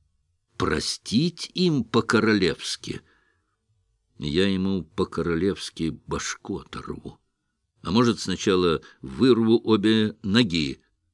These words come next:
Ну, там видно будет. Аридея и Стрэгобор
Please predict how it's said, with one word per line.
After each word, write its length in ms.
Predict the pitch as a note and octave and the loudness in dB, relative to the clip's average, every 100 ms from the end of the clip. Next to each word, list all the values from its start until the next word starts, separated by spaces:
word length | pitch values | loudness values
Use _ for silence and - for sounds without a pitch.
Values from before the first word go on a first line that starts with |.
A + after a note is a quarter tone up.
| _ _ - | _ _ -18
Ну, 120 | - | -14
там 220 | - F2 | -8 -8
видно 320 | C#2+ C#2 C2 | -6 -10 -12
будет. 400 | - - - _ _ _ _ _ _ _ _ _ _ _ _ - - - | -16 -14 -16 _ _ _ _ _ _ _ _ _ _ _ _ -20 -20 -14
Аридея 720 | - D#2 F2+ D#2 A2+ B2 A2+ A2 | -4 0 2 4 4 4 4 0
и 200 | - F2 | -4 -6
Стрэгобор 840 | - - F#2 G2 G2 G#2 A2 A2+ | -6 -2 0 0 -2 -2 -4 -6